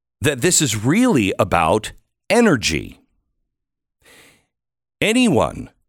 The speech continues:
who is, who has ever said, "The evil Dick Cheney with Halliburton," where are you on this? We, people are dying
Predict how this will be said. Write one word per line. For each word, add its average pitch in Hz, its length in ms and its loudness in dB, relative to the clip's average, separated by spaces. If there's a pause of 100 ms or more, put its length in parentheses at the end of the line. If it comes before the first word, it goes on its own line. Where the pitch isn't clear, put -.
(160)
who 143 240 2
is, 131 580 0 (120)
who 175 120 6
has 170 260 0
ever 208 300 2
said, 95 540 -2 (320)
"The 117 440 -2
evil 190 420 4
Dick 147 320 -4
Cheney 92 520 -2
with 104 240 -2
Halliburton," 90 720 -4 (920)
where 214 400 4
are 175 340 6
you 87 580 -2 (140)
on 113 380 2
this? - 560 -2 (1700)
We, 170 220 2
people 226 640 2
are 117 240 4
dying 92 1040 0